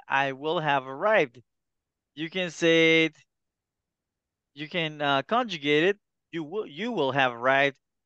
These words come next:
He will have arrived. We will have arrived," so on and so forth. Now, in negative form, we have, "I won't have arrived." You won't have arrived,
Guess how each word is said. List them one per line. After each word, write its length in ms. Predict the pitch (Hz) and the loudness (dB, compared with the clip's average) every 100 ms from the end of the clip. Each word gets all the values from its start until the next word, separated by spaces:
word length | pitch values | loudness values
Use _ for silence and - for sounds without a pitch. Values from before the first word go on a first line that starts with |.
| - | -10
He 80 | 226 | -6
will 140 | 170 | -4
have 200 | 143 131 | -2 -4
arrived. 520 | 123 123 135 139 131 - _ _ _ - | -4 -4 0 -2 -4 -12 _ _ _ -10
We 100 | 180 | -8
will 140 | 151 131 | -6 -6
have 160 | 120 | -6
arrived," 380 | 117 131 139 131 | 0 2 2 0
so 120 | - | -8
on 160 | 139 135 | -8 -8
and 100 | 127 | -10
so 160 | 135 123 | -12 -12
forth. 340 | 180 139 - _ _ _ _ 175 | -6 -6 -8 _ _ _ _ -2
Now, 140 | 185 | 0
in 80 | 180 | 2
negative 300 | 262 226 151 | 2 2 0
form, 320 | 151 151 190 | -2 -2 -2
we 140 | 165 | -4
have, 280 | 151 139 160 - | 2 2 2 0
"I 160 | 151 | -2
won't 300 | 135 165 190 | -2 -4 -4
have 200 | 175 156 | -4 -6
arrived." 440 | 147 185 196 139 _ _ _ _ _ _ _ _ | -6 0 0 0 _ _ _ _ _ _ _ _
You 200 | 139 143 | -18 -14
won't 280 | 127 127 127 | -6 -4 -2
have 180 | 139 139 | 0 -2
arrived, 500 | 151 220 240 151 | 0 2 2 -2